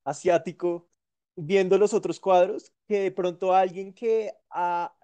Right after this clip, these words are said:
reflexionado, ya sea por medio de la lectura, por medio de podcast, por medio de charlas,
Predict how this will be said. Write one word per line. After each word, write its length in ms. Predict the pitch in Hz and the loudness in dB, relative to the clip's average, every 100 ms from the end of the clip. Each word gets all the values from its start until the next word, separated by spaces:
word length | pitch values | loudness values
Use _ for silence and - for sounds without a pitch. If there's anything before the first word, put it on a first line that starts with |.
| - | -8
reflexionado, 800 | 196 190 214 196 214 190 175 175 | -6 -2 -2 -2 -4 -2 0 0
ya 120 | 156 | -2
sea 160 | 165 147 | -2 -4
por 100 | 165 | -4
medio 160 | 156 147 | -4 -2
de 40 | |
la 100 | 143 | -2
lectura, 540 | 147 - 170 160 151 | -4 -4 -2 0 0
por 120 | 156 151 | -2 -4
medio 220 | 147 147 | -2 -4
de 60 | 143 | -2
podcast, 500 | 160 151 - 151 - | -2 -2 -4 -10 -8
por 140 | 151 | -8
medio 220 | 147 147 | -6 -4
de 120 | 156 - | -6 -2
charlas, 560 | 170 156 147 139 - | 2 2 0 -10 -14